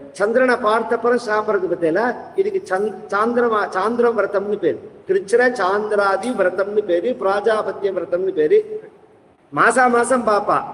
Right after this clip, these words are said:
அந்த காலத்துல மூணாம் பேரை பாப்பா, ஞாபகம் இருக்கா? வருஷத்துல ஒரு நாள் பாக்குறத பெரிய விஷயமா சொல்றாவா. நம்ம, நம்ம சாஸ்திரங்கள்ல மாசா மாசம் பாப்பா அதை. மூணாம் பிற-, மூணாம் பிறை அப்படிங்கிறத பாப்பா.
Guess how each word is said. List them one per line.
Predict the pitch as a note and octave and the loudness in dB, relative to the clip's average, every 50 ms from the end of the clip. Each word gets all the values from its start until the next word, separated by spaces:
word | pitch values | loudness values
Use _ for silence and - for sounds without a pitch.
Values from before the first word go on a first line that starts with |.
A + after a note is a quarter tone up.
| - - | -12 -6
அந்த | C#3+ E3 F3 | 0 0 2
காலத்துல | E3+ F3+ F#3 F#3+ F#3 F#3 F#3 | 2 4 2 2 2 2 0
மூணாம் | F3 F3 F#3+ G#3 A3+ A3+ A3 G#3+ | -2 2 2 2 2 2 2 2
பேரை | G#3 F#3+ F#3+ | 2 2 2
பாப்பா, | F3+ F3+ F#3+ F#3 F#3 G3 F#3 F3 | 2 2 0 2 2 0 2 2
ஞாபகம் | F3+ F3+ F3+ F#3 | 2 0 0 -2
இருக்கா? | F3+ D#3+ D3 F#3 G3 F3+ | -2 -2 0 0 0 2
வருஷத்துல | F3 F3+ A3 A3+ A#3 C4 B3 B3+ C4 B3+ | 2 2 2 4 2 2 2 4 4 6
ஒரு | A#3+ A3+ A3 G#3+ | 6 6 6 6
நாள் | A3+ A3+ A#3+ A#3+ | 4 4 2 2
பாக்குறத | A#3 A3+ A3 A3+ A3 A3+ A3+ A3+ A#3+ | 2 2 2 2 2 0 -2 -2 0
பெரிய | A#3+ A3 G#3+ A#3 A#3 A3+ | 2 2 0 2 2 0
விஷயமா | A3 F#3 G3+ G#3 G3+ G#3 G#3+ G#3 | 0 0 2 2 2 4 2 2
சொல்றாவா. | G3+ F#3 F3 E3 E3+ E3 D3+ C3+ B2 - - - - - - - - - - - - - - - - - - _ _ _ _ _ - | 2 0 0 2 2 2 2 0 -2 -4 -6 -14 -18 -20 -20 -20 -20 -20 -20 -20 -20 -20 -20 -20 -20 -20 -20 _ _ _ _ _ -2
நம்ம, | - E3 F#3+ G#3+ A3 G#3 G3+ F#3+ - | 2 2 2 4 4 4 2 2 0
நம்ம | F#3+ G3 G3+ G3 | 0 0 0 0
சாஸ்திரங்கள்ல | F#3+ F#3+ G3 G#3+ A3 A3 A#3+ A3+ A3 G#3+ A3 B3+ A#3+ | 2 2 2 2 2 2 2 2 4 4 4 2 2
மாசா | G#3+ G3+ G#3 A#3+ C4 B3 B3 C4 B3+ | 0 0 0 0 2 2 2 2 4
மாசம் | B3+ B3 A#3+ A#3+ A#3+ B3 A#3 A3 | 4 4 2 2 0 0 0 2
பாப்பா | G3+ F#3 F3+ - F3 | 2 2 2 2 2
அதை. | D#3 C3+ B2 A2+ - - - - - - - - - - - - _ - F3+ | 0 0 0 -4 -10 -10 -16 -20 -20 -20 -20 -20 -20 -20 -20 -20 _ -4 -2
மூணாம் | G#3+ A3+ A3+ A3+ A3 | 0 2 4 2 4
பிற-, | G#3 G3 F#3 F3+ F#3 F#3 F#3 G#3 | 2 2 0 0 -2 -2 -2 0
மூணாம் | A3+ A3+ G#3+ G#3 G3 F#3 | 2 2 2 2 0 0
பிறை | E3+ F3+ E3+ E3+ F#3 F3+ | 0 0 2 4 4 4
அப்படிங்கிறத | D#3+ C3+ - - - F3+ F3+ G3 A#3 A#3+ A#3+ A3 G#3+ C4 B3+ A3+ | 4 2 -2 -6 -4 -4 0 0 0 2 2 0 0 0 -2 0
பாப்பா. | F#3+ E3+ D3+ - B2+ | 0 0 0 -2 -6